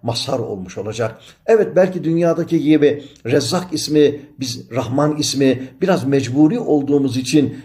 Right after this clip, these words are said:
dünyada bir mecburiyet var. Ha, ondan dolayıdır ki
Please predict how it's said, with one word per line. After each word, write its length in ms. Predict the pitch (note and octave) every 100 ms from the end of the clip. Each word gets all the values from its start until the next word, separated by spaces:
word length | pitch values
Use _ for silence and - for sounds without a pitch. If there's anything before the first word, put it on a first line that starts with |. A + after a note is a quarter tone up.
| -
dünyada 440 | E3 F#3 E3 D#3+ C3+
bir 120 | B2+
mecburiyet 720 | C3 B2+ B2 C3 A2+ D3+ D#3
var. 260 | F2+ D#2 - _ _ _ _
Ha, 300 | C#3 - -
ondan 400 | E3 F#3 A3+ B3+
dolayıdır 440 | A3 G#3+ F#3+ F#3+ -
ki 360 | D#3+ A#2 -